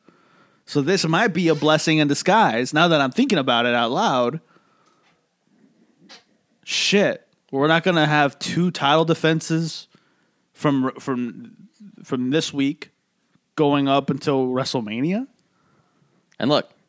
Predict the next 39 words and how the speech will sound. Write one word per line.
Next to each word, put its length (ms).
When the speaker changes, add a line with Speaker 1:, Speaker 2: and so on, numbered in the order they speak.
Speaker 2:
Australia 560
has 320
apparently 420
requested 600
The 100
Rock 400
be 160
there. 260
Whether 180
it's 120
in 100
a 20
match 300
or 60
not, 440
this 140
could 140
be 100
their 160
excuse 320
to 60
be 80
like, 140
"Okay, 400
Seth 260
can't 200
make 220
Australia. 600
We're 100
gonna 180
give 160
him 140
some 120
time 240
off 360
to, 440
you 120
know, 240
recoup. 420